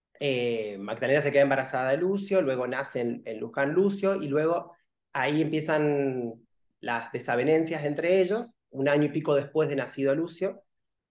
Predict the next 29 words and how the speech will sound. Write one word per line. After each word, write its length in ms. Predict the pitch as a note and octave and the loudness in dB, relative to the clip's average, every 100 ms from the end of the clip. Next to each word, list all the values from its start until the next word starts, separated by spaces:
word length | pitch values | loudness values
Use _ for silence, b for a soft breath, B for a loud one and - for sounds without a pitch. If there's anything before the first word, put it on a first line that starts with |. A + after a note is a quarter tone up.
| _ | _
este, 960 | C3+ C3 - B2+ A#2 A2+ G#2+ G#2 G#2 | -6 -6 -4 -2 0 0 0 -2 -6
se 220 | - D3 C3 | -4 -2 2
vuelve 1080 | D3 D#3 D3+ D#3 D3+ C#3+ C#3 C3 B2+ C3 _ | 2 2 2 2 4 4 4 4 0 -6 _
Magdalena 580 | C3+ C3 C3 B2+ C#3+ D3 | -6 -2 0 2 2 0
General 420 | D3 B2 A#2+ A#2+ | -2 0 -2 -2
Pico 460 | C3 - G2+ - _ _ _ | -6 -6 -10 -12 _ _ _
con 220 | - A#2 | -2 0
Lucio. 480 | A#2 G#2+ - - - _ _ _ _ _ _ _ | 0 -4 -8 -10 -14 _ _ _ _ _ _ _
Y 140 | - C3 | -10 -4
desde 220 | C#3+ F3 | 0 2
ese 180 | G3+ A#3 | 4 4
mo-, 160 | G#3+ F3+ | 4 4
él 160 | G3+ | 4
se 140 | G#3 G#3 | 4 4
queda 340 | F#3 G3+ - | 6 6 4
en 140 | D#3+ C3+ | -2 -4
Luján, 400 | B2 G#2 G2+ - | -6 -8 -10 -4
trabajando, 760 | B2+ A#2 A#2 A#2 A2 G2 G2 - | 2 2 0 -2 -4 -4 -10 -10
al 140 | G#2+ | -12
parecer. 500 | G#2 G2 - F2+ - b b - | -10 -10 -10 -14 -16 b b 4
Pero 200 | F#3 F#3 | 6 6
desde 160 | A#3+ | 4
ese 100 | B3+ | 2
momento, 720 | A#3 G3+ E3+ C#3+ C3+ D#3 - _ | 2 4 4 2 0 -4 -4 _
el 220 | D3+ D3 | -2 0
cuidado 680 | D#3+ F#3 F#3+ D#3+ E3+ F3+ - _ _ _ _ _ _ _ _ _ _ _ _ _ | 4 4 6 4 4 0 -6 _ _ _ _ _ _ _ _ _ _ _ _ _
pasa 260 | F3+ G3 F#3+ | 0 2 0
a 20 | |
estar 440 | G3 B2 - - | 0 0 -2 -10